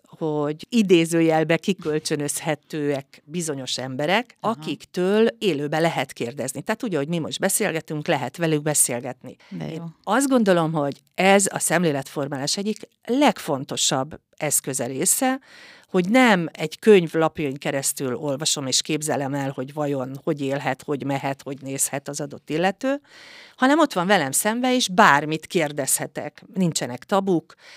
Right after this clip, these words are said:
Speaker 1: Korábban is szervezett már a könyvtár egy ilyet, és, ö, autizmus témában mi jelen voltunk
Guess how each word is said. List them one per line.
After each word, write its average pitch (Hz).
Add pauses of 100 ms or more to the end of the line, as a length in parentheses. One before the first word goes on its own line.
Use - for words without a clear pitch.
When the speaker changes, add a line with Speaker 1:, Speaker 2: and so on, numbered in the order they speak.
(240)
Speaker 1:
Korábban 175
is 160
szervezett 160
már 156
a 151
könyvtár 156
egy 147
ilyet, 190
és, 151
ö, 160
autizmus 170
témában 156
mi 156 (100)
jelen 156
voltunk 156